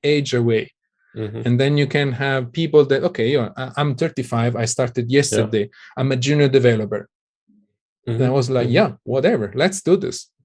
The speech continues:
Speaker 2: Yeah.
Speaker 1: I mean, you can be even fifty, I don't care. <laughs>
Speaker 2: Mm-hmm.
Speaker 1: As
Speaker 2: Mm-hmm.
Speaker 1: long as you are energetic and passionate and you want to code and you want to ship stuff, who
Speaker 2: Yeah.
Speaker 1: cares, right?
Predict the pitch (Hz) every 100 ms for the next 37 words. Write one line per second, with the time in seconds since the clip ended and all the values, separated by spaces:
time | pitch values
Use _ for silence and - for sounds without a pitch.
0 | _ 110 110 - 131 151 156 151 160 190
1 | 202 185 185 185 170 - 196 196 - 113
2 | 143 156 120 170 156 - 123 427 - 240
3 | 113 127 - - - - 139 131 156 196
4 | 185 180 160 170 156 151 147 131 151 151
5 | 151 143 170 170 147 143 135 127 147 180
6 | - - 147 143 135 135 139 131 120 120
7 | 190 156 135 135 135 120 123 - 226 -
8 | 113 104 - _ - 151 160 180 196 190
9 | 170 98 - 113 131 143